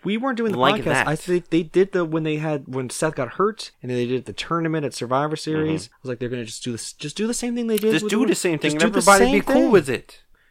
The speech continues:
Speaker 2: It would be the one time I'd be like, "Okay, I, I know we've seen this story."
Speaker 1: But it's wrestling. That's the
Speaker 2: That's
Speaker 1: whole
Speaker 2: fine.
Speaker 1: awesome. Repeat stuff. I like it when things, I like the idea of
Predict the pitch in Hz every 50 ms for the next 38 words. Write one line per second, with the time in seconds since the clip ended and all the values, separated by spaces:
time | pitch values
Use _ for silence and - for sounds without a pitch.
0 | _ 151 170 180 190 240 196 208 185 180 190 208 208 185 165 175 175 175 165 156
1 | 151 147 147 143 135 120 104 - - - - - _ _ - 123 117 - - 85
2 | 71 - _ _ _ - - 92 85 64 - 127 131 135 135 131 127 113 - -
3 | - - 123 120 120 113 - - - 113 110 110 113 110 110 - 240 294 269 -
4 | 220 277 311 330 - 320 294 262 220 175 - - - 226 247 - - - 254 226
5 | 262 262 262 220 - 175 202 226 180 120 98 196 233 285 330 311 - 269 202 147
6 | 131 143 - 165 165 160 156 160 156 160 180 220 240 - - - 269 294 - -
7 | - - 139 107 - - - - - - 190 214 208 226 269 - - 277 226 226
8 | 196 - 175 170 160 147 - - 160 170 202 240 254 - - 214 196 185 156 160
9 | 160 165 139 135 135 127 120 -